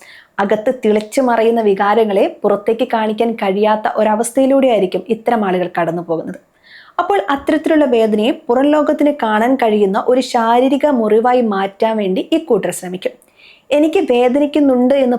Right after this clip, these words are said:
പറയാനുള്ള ഒരു വഴിയാണിത്. മൂന്നാമത്തെ കാര്യം നിയന്ത്രണം നേടാൻ കഴിയാതെ വരിക, a sense of control. തങ്ങളുടെ ജീവിതത്തിലെ കാര്യങ്ങളോ ചുറ്റുമുള്ള കാര്യങ്ങളോ നിയന്ത്രിക്കാൻ കഴിയില്ലെന്ന് തോന്നുമ്പോൾ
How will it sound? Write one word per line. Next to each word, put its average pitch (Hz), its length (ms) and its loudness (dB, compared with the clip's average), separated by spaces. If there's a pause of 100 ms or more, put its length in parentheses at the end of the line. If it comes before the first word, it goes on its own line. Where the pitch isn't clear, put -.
പറയാനുള്ള 214 680 0
ഒരു 294 140 2
വഴിയാണിത്. 180 580 -2 (680)
മൂന്നാമത്തെ 240 520 0
കാര്യം 226 260 2 (100)
നിയന്ത്രണം 254 540 2
നേടാൻ 196 300 0
കഴിയാതെ 170 380 -2
വരിക, 170 140 -4 (520)
a - 20 2
sense 254 340 0
of - 420 -4
control. 180 280 -4 (680)
തങ്ങളുടെ 339 320 2
ജീവിതത്തിലെ 269 580 2
കാര്യങ്ങളോ 220 800 0
ചുറ്റുമുള്ള 294 460 0
കാര്യങ്ങളോ 233 560 0
നിയന്ത്രിക്കാൻ 226 580 0
കഴിയില്ലെന്ന് 214 680 0
തോന്നുമ്പോൾ 180 480 -2